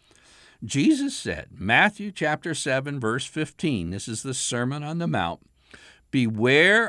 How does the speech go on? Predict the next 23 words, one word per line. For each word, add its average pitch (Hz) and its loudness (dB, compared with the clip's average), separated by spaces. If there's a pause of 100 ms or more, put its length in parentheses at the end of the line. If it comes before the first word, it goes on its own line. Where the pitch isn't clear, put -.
of 127 0
false 156 2 (180)
prophets." - 2 (540)
Where 190 -2
will 254 2
the 226 2
false 196 2
prophets 180 0
be? 143 0
In 92 -4
some 107 0 (260)
horrible 160 6 (520)
modernistic 160 2
secular - 0
university 160 2
in 139 -2
the 123 -2
other 151 2
side 160 4
of 160 0
the 160 2
world? 151 2
No. 139 0